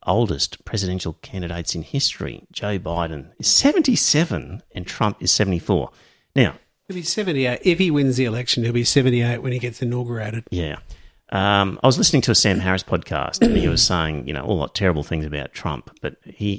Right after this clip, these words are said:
Speaker 1: had to admit the one thing positive you could say about Trump is at seventy-four, the man has got energy. Could you imagine at seventy-four being able to, to run the schedule of rallies that that guy does?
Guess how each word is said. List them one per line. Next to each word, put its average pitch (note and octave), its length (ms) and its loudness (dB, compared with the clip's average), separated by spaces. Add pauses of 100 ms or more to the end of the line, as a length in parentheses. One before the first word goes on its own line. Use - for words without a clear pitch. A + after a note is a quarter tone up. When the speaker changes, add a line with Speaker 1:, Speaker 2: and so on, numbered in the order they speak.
Speaker 1:
had A#2 180 -4
to A2 100 2
admit F2 440 0 (800)
the - 100 -2
one A#2 200 2
thing G2+ 220 2
positive F2+ 420 -4
you E2 80 -4
could D#2+ 120 -6
say D#2+ 220 -2
about C#2 220 -8
Trump - 400 -6 (220)
is - 340 -4
at F#2+ 100 -6
seventy-four, A2+ 680 0
the D#2+ 100 -2
man C#3 260 2
has A2 140 0
got - 200 -2
energy. F2 540 -4 (640)
Could - 140 -4
you F#4+ 80 6
imagine D#3 400 4
at A2 100 2
seventy-four G2 560 4
being F#2 260 0
able F2+ 300 0
to, - 200 -4 (960)
to F2+ 180 -2 (680)
run G2 440 0
the E2 80 -2
schedule F2+ 460 4
of D#2 140 -2
rallies F2 460 2
that D#2 100 -8
that D#2 180 -2
guy D2+ 220 -2
does? - 420 -2